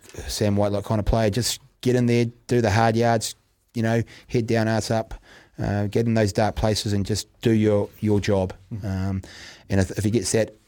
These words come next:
Speaker 1: all sort of fixed out, I think he'll be, um, he'll be outstanding for the Hurricanes.
Speaker 2: Dane Coles, does he go down as one of the Hurricane greats of all time?
Speaker 1: In my eyes, he does. Yeah, I think he, uh, re-, revolutionised the sort of hooking
Speaker 2: He's up there
Speaker 1: position.
Speaker 2: with Conrad Smith, Ma'a,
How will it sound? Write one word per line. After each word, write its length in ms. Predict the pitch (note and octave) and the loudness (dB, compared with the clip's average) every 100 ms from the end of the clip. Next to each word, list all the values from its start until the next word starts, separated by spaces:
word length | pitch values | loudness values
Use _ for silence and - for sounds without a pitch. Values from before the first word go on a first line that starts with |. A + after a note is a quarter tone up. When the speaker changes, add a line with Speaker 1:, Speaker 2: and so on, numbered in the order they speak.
| _ | _
Speaker 1:
all 320 | A2+ G#2 G#2 F2+ | -2 2 2 -2
sort 240 | - G#2+ | -2 -2
of 80 | F#2+ | 0
fixed 300 | A2 - A2 | -4 -4 -2
out, 200 | G2+ - - | -2 -4 -8
I 60 | F#2+ | -6
think 200 | G#2 F#2+ | -4 -2
he'll 140 | G2 | -2
be, 260 | F#2+ F#2 F#2+ | -2 -2 -2
um, 300 | G2 G2+ E2+ - | -4 -6 -12 -8
he'll 200 | F#2+ G2+ | -2 0
be 160 | F#2+ F#2+ | 0 -2
outstanding 380 | E2+ - G2 F#2+ | -4 -4 -2 -2
for 100 | F#2 | -2
the 60 | |
Hurricanes. 460 | F2+ F#2 G2 F#2 - - - - - | -4 -4 -6 -8 -10 -20 -20 -20 -6
Speaker 2:
Dane 180 | E3 D#3+ | -2 -2
Coles, 340 | D#3+ F3 F#3+ | 0 -2 -2
does 100 | D3+ | -4
he 80 | B2+ | -4
go 120 | D3 | -2
down 220 | D3 D3 C#3+ | 0 -2 -2
as 100 | B2 | -6
one 80 | D#3 | -6
of 60 | B2+ | -4
the 80 | |
Hurricane 320 | C3+ D3 D3 C3+ | -4 -4 -6 -4
greats 280 | D3 - | -4 -4
of 80 | C#3 | -6
all 140 | C#3+ B2+ | -4 -4
time? 240 | D#3 F3+ _ _ _ _ A#2+ | -6 -6 _ _ _ _ 0
Speaker 1:
In 80 | |
my 160 | G2+ B2 | 2 4
eyes, 180 | F#2+ F2+ | 4 2
he 80 | F2 | 0
does. 300 | G#2+ B2+ - | -2 -2 -6
Yeah, 260 | G#2+ A#2+ A#2+ | -4 -2 0
I 40 | |
think 180 | F#2 G2 | -2 -2
he, 320 | F#2+ F#2 F#2+ F#2+ | -2 -4 -6 -10
uh, 180 | F#2+ | -8
re-, 280 | F#2+ G2+ A2 - | -4 -2 -2 -4
revolutionised 720 | G2+ G2 G#2 - G#2 F#2+ - | -4 -2 -4 -2 -2 -2 -4
the 100 | F#2+ | -6
sort 280 | - - G2 | -8 -4 -2
of 80 | F#2 | 0
hooking 140 | A2 | 0
Speaker 2:
He's 60 | A2 | 0
up 40 | |
there 180 | G2+ A#2+ | 0 0
Speaker 1:
position. 160 | G#2+ A#2+ | 0 -2
Speaker 2:
with 40 | |
Conrad 320 | C3+ A#2+ A2 | -2 -2 -4
Smith, 300 | - B2+ A#2+ | -6 -6 -4
Ma'a, 400 | B2 A#2+ A#2+ B2 | -4 -4 -4 -8